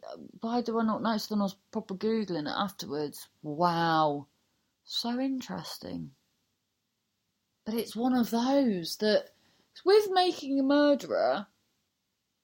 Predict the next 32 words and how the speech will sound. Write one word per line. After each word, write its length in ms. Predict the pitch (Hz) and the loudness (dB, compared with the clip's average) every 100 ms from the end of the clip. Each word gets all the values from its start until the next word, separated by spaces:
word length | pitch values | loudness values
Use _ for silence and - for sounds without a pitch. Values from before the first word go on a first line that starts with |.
| _ _ _ _ _ _ | _ _ _ _ _ _
I 100 | - | -4
don't 520 | 208 - 302 359 254 - | -4 4 4 4 -4 -10
think 640 | - 240 175 120 - - - | 2 2 2 -6 -12 -18 -8
that 220 | 185 - | -6 -4
Steve, 440 | - 190 185 156 - _ _ _ - | -4 -2 -2 -6 -14 _ _ _ -8
Stephen 400 | - 208 185 180 | -2 0 0 -2
Avery 360 | 180 165 170 | -2 -2 -6
did 200 | 170 175 | -4 -2
it, 240 | 127 135 - | -2 -4 -4
and 120 | 180 | -6
I 180 | 175 180 _ _ | -6 -8 _ _
definitely 540 | - 254 - 170 139 170 | 4 4 2 -4 -4 -4
know 320 | 151 147 143 - | -2 -2 -4 -4
a 60 | |
hundred 540 | 185 285 320 330 277 254 | 2 8 8 8 -2 -2
percent 540 | 240 175 160 156 - _ _ _ _ - - | 0 2 2 0 -12 _ _ _ _ -20 -12
that 240 | - - - | -6 -2 2
that, 180 | 185 - _ - | 2 0 _ -2
uh, 340 | 185 185 180 175 _ | 2 2 2 -4 _
Brand-, 520 | 214 202 196 190 - | 4 4 0 -4 -4
Bren-, 380 | 208 214 220 202 | 0 2 2 0
Brandon, 640 | 220 233 254 254 285 294 277 | 2 4 2 0 -2 0 -2
is 140 | 285 | -2
it? 260 | 359 320 _ _ _ _ _ _ - | -2 -2 _ _ _ _ _ _ -2
The 320 | 190 185 180 | 0 0 0
kid 220 | 220 196 | -2 -2
that's 180 | - 170 | -4 -2
in 160 | 190 185 | -4 0
prison, 340 | 202 180 - | 0 0 -2
there's 220 | - 190 185 | -4 -2 0
no 240 | 208 196 | 0 2
way, 440 | 185 180 151 104 | 0 0 -4 -8